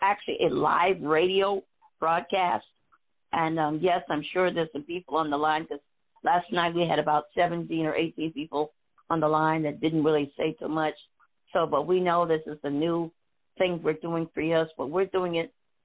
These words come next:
simply because we love God. And, um, we're gonna make some situations so that if, uh, anybody wants to donate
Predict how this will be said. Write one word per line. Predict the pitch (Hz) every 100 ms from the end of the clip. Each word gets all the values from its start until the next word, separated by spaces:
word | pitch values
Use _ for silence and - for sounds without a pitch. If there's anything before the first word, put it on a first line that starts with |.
| -
simply | 247 240 226
because | 202 - - 180 170 -
we | 170 165
love | 156 160 156 151 -
God. | 147 135 123 -
And, | 143 135
um, | 135 131 131 _ _ _ _
we're | 170
gonna | 175 160
make | 165 165 - _ _
some | - 160 156 -
situations | 180 180 180 180 175 165 165
so | - 165
that | 160 160
if, | 151 - _ _ - -
uh, | 160 160
anybody | 180 180 170 165
wants | 165 165 -
to | - 156
donate | 156 165 170 165 165